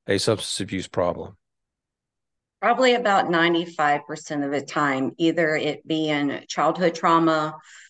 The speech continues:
Speaker 2: um, ad-, adult trauma, or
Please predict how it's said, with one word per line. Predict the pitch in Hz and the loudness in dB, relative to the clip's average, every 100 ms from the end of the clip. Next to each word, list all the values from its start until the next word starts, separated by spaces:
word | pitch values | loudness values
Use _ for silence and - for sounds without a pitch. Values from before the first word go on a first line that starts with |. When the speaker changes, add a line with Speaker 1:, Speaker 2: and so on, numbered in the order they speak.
| _ - | _ -6
Speaker 2:
um, | 156 151 139 135 135 127 127 127 127 _ _ - | -2 0 2 0 0 0 -2 -4 -10 _ _ -8
ad-, | 139 127 - | -6 -6 -4
adult | 143 123 151 143 - | -4 2 4 2 -2
trauma, | - 147 139 143 139 139 - _ _ _ | 0 2 2 2 0 -4 -8 _ _ _
or | 147 139 139 87 | -4 -2 -4 -8